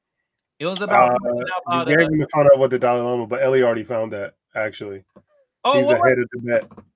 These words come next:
Speaker 1: Oh, Tibet.
Speaker 2: Yeah.
Speaker 1: Oh, okay, for homework. He's the head of Tibet. Okay.
Speaker 2: Yeah, he's the head of Tibet.
Speaker 1: All right. Well, there we go. No homework for y'all.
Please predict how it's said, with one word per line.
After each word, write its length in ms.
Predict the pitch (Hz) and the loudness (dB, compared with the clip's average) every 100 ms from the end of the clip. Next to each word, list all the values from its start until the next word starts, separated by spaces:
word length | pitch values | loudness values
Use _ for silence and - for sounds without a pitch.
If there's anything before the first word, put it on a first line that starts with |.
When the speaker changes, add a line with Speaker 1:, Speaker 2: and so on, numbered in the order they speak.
| _ _ _ _ _ _ _ _ _ | _ _ _ _ _ _ _ _ _
Speaker 1:
Oh, 160 | 285 466 | -8 -6
Tibet. 440 | 302 233 359 - _ _ _ - | -4 -2 -2 -2 _ _ _ -10
Speaker 2:
Yeah. 320 | 117 107 92 95 _ _ _ _ _ _ - | -6 -6 -6 -14 _ _ _ _ _ _ -8
Speaker 1:
Oh, 220 | 311 349 320 | -2 0 0
okay, 280 | 320 320 320 | -2 -4 -4
for 100 | 254 | -12
homework. 280 | 294 302 - _ _ _ _ - | -10 -12 -14 _ _ _ _ -12
He's 100 | 247 | -4
the 80 | |
head 140 | 277 294 | 0 0
of 100 | 269 | -4
Tibet. 360 | 233 320 285 - - | -4 -2 -2 -8 -10
Okay. 500 | - - - - 127 | -10 -10 -10 -2 2
Speaker 2:
Yeah, 180 | 123 | 4
he's 140 | 120 123 | 4 2
the 80 | 127 | 4
head 160 | 139 | 4
of 80 | 127 | 4
Tibet. 380 | 120 117 107 95 _ _ _ _ _ - | -2 -2 -4 -6 _ _ _ _ _ -12
Speaker 1:
All 100 | 180 | -8
right. 300 | 196 214 208 _ _ _ _ _ | -6 -8 -12 _ _ _ _ _
Well, 140 | 110 120 | -16 -10
there 140 | 135 | -10
we 100 | 160 | -8
go. 320 | 175 208 123 107 | -6 -6 -8 -14
No 220 | 120 156 | -16 -14
homework 300 | 190 208 147 | -14 -14 -16
for 80 | - | -16
y'all. 380 | 113 95 90 | -16 -16 -18